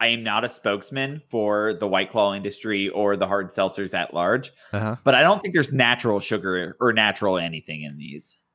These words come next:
Speaker 2: Oh, no. I'm, uh, absolutely not.
Speaker 1: But they're delicious. You
Speaker 2: <laughs>
Speaker 1: know, actually, um, vacationing up in upstate New York, uh, I was introduced to Labatt Blues hard seltzer,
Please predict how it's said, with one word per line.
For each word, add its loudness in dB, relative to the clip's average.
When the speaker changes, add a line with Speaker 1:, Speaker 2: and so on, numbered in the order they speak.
Speaker 2:
Oh, 4
no. -2
I'm, -16
uh, -20
absolutely -10
not. -16
Speaker 1:
But 0
they're 4
delicious. 2
You 2
Speaker 2:
<laughs> 2
Speaker 1:
know, 4
actually, 2
um, 4
vacationing 0
up 0
in -2
upstate 4
New 0
York, 4
uh, 0
I 6
was 0
introduced -4
to 4
Labatt 2
Blues 4
hard 2
seltzer, 0